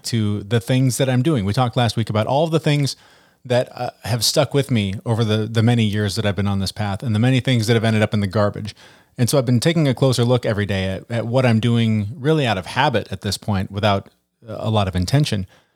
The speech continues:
And today is one of them. Just, uh, one of the guests that we had on the show several weeks ago was, uh, Brooke Alpert with, uh, Daily Habit C B D.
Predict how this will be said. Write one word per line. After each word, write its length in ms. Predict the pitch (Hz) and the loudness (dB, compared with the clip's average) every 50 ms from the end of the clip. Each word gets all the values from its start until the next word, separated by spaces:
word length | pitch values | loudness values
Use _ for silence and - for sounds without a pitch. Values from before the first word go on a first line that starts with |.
| _ _ _ | _ _ _
And 480 | - 127 123 123 120 117 113 107 - - _ | 0 2 4 4 4 2 0 -2 -8 -12 _
today 280 | - - 143 143 147 165 | -2 0 2 4 4 4
is 100 | 147 123 | 2 2
one 180 | 123 143 175 | 2 2 2
of 80 | 160 92 | 2 0
them. 140 | 80 85 87 | -2 -4 -4
Just, 200 | 95 - - - | -4 -2 -2 -4
uh, 100 | - - - - 127 127 - _ 135 127 120 _ _ | -6 -6 -8 -12 -14 -16 -16 _ -20 -20 -20 _ _
one 220 | _ 123 117 123 123 | _ -6 -2 -2 -2
of 40 | 113 | -2
the 60 | 117 | -2
guests 220 | 104 127 117 - | -2 -2 -2 -2
that 60 | 139 | -2
we 60 | 135 120 | -2 0
had 140 | 123 135 | 0 2
on 100 | 123 120 | 2 2
the 60 | 117 107 | 2 2
show 180 | - 131 123 | 2 0 0
several 300 | 117 - 135 120 123 123 | 2 0 0 0 0 0
weeks 220 | 139 160 - - - | -2 -2 -2 -4 -2
ago 220 | 107 104 95 92 | 0 0 0 -2
was, 320 | 92 95 92 90 - - | -2 -4 -4 -4 -4 -6
uh, 580 | - 101 104 101 98 95 90 - - - 82 - - _ _ 175 _ _ _ | -4 -4 -4 -4 -4 -6 -8 -10 -14 -16 -16 -18 -20 _ _ _ _ _ _
Brooke 260 | 123 - 131 120 113 | -2 2 2 2 2
Alpert 580 | 131 123 147 - - 110 98 - - 107 117 - 123 113 | 2 0 0 2 2 0 0 -2 -6 -14 -16 -16 -12 -4
with, 260 | 110 107 95 - - | -2 -2 0 0 -2
uh, 140 | 113 101 104 | -4 -4 -2
Daily 260 | 107 110 110 110 110 | 0 0 0 0 0
Habit 300 | 95 98 104 95 113 - | -2 -2 -2 -2 -4 -4
C 140 | - 117 107 | -4 -2 -2
B 100 | 104 107 | 0 0
D. 220 | 117 139 113 92 | 0 -2 -2 -4